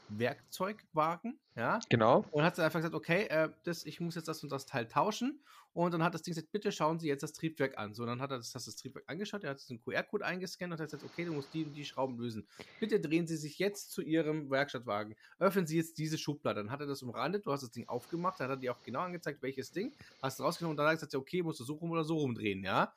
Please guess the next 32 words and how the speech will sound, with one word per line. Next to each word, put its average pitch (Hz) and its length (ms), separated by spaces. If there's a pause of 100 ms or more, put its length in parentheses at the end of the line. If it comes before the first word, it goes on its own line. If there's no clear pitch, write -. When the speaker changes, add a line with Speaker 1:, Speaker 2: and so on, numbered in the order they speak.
(220)
Speaker 2:
Ja. 170 180
Speaker 1:
Und 127 80
solche 123 180
Geschichten, 120 400
ja. 123 120
Und 208 80
das 196 100
war 151 140
wirklich - 240
idiotensicher. 175 760 (960)
Speaker 2:
Ja, 113 100
aber 123 180
das 151 220
ist 175 140
ja 180 100
das, 175 260
was 160 160
in 151 80
Fertigungen 165 720
auch, 170 340
äh, - 40
eingeführt 139 920
wurde, 107 300
wo, 143 300
wenn 143 140
du, 139 200
wenn 135 160
du 135 100
in 135 100
so 127 140
Fließbänder 185 680
schaust, 185 520